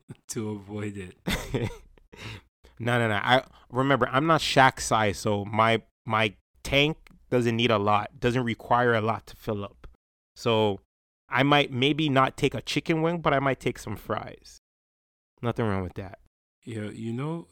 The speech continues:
Speaker 1: something I always think about, man, whenever you have food like that, you're n-, people are not allowed to take the proteins.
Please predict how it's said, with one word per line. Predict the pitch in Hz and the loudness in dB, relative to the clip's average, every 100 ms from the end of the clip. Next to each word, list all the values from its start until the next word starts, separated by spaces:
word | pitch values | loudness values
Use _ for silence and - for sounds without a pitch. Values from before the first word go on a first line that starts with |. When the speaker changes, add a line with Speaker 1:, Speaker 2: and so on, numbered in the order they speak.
| - | -16
Speaker 1:
something | - 135 180 160 | -12 -8 -4 -2
I | |
always | 127 123 - | -2 -2 -4
think | 117 110 | -8 -8
about, | 110 104 98 | -8 -8 -8
man, | 95 95 95 | -8 -10 -8
whenever | 98 113 127 | -8 -8 -6
you | 180 165 131 | -6 -6 -8
have | 117 110 117 | -8 -6 -8
food | - - 107 107 110 | -10 -10 -6 -6 -4
like | 113 110 - | -8 -8 -8
that, | 123 139 - _ _ _ _ _ _ _ _ | -8 -8 -12 _ _ _ _ _ _ _ _
you're | 107 107 117 | -10 -2 -2
n-, | 117 120 - | -2 -6 -10
people | - 131 170 | -12 -6 -2
are | 147 | 0
not | 123 117 120 | 0 -2 -4
allowed | 113 117 | -4 -6
to | - | -8
take | 117 104 | -8 -8
the | 104 | -10
proteins. | - 101 98 - 92 110 - | -10 -8 -8 -12 -16 -16 -20